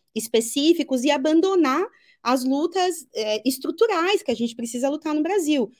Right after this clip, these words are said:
O problema da reforma agrária é um problema urgente no Brasil, né? A população ida-, Yanomami, ela foi dizimada,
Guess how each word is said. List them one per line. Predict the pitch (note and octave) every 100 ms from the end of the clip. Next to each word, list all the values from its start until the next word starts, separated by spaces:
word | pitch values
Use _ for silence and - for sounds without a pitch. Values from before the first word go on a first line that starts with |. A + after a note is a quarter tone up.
| _
O | G#3+
problema | A#3+ C4 F#4+
da | F4+
reforma | D4+ D4+ B3+ A3
agrária | G3 G3+ C4+ F#4
é | G#3+
um |
problema | A#3 A#3+ D#4 A4 -
urgente | A4 F#4 F4+ B4+ C#5+
no | C#4+ A3+
Brasil, | G#3+ G3+ F3+
né? | G3 A#3+ E4+ - -
A | G#3+
população | C4 C4+ D4 D#4 E4+
ida-, | F#4 -
Yanomami, | D4 D4 C4 A3+ C4 F#4 C4 F#3 - _
ela | - A#3+ C#4
foi | D#4 E4
dizimada, | C4+ D#4 E4+ G#4+ C#4 C#4+ G4 A#3 F#3 F3